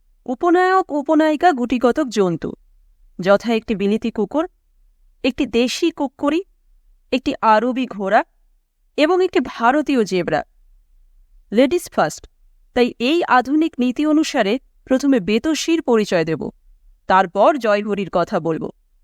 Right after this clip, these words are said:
জন্তুদের অবতারণা যথাস্থানে করলেই চলবে। বেতসী বিলেতে জন্মেছিল, রানী দ্বিতীয় এলিজাবেথের পাঁচ বছর পরে। তার বাপ মা ব্রিটিশ ভক্ত ছিলেন,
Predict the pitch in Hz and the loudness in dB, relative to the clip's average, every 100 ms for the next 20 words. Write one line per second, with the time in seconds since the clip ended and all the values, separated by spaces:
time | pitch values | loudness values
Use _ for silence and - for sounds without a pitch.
0 | _ _ _ _ _ _ 180 180 214 254 | _ _ _ _ _ _ -4 0 2 2
1 | 339 370 381 320 269 285 302 302 320 262 | 2 0 0 2 2 0 0 0 2 0
2 | 214 - _ - 196 196 214 - 214 202 | -2 -6 _ -4 0 0 -2 -4 -4 -2
3 | 196 175 196 294 185 156 143 - _ _ | -4 -2 -2 -2 -4 -4 -6 -10 _ _
4 | _ _ _ _ _ _ _ _ _ _ | _ _ _ _ _ _ _ _ _ _
5 | _ _ _ _ - 247 262 359 - 262 | _ _ _ _ -2 0 2 0 0 -2
6 | 285 - _ 185 247 277 302 285 202 185 | -2 -6 _ -6 -2 0 0 0 0 -2
7 | 175 - 156 139 - _ _ _ _ _ | -4 -6 -6 -6 -10 _ _ _ _ _
8 | - 190 247 285 302 226 240 320 339 285 | -8 2 2 4 0 -2 -2 0 0 0
9 | 269 269 262 269 330 339 233 208 185 196 | -2 -2 -2 -2 -4 0 2 2 2 -4
10 | - 311 - 175 156 - - _ _ _ | -4 -6 -2 -2 -2 -8 -18 _ _ _
11 | _ _ _ _ _ 247 240 180 190 247 | _ _ _ _ _ 0 2 4 2 2
12 | 302 359 262 247 277 240 226 - 180 - | 0 0 0 -2 -2 0 0 0 -4 -4
13 | 160 139 | -6 -6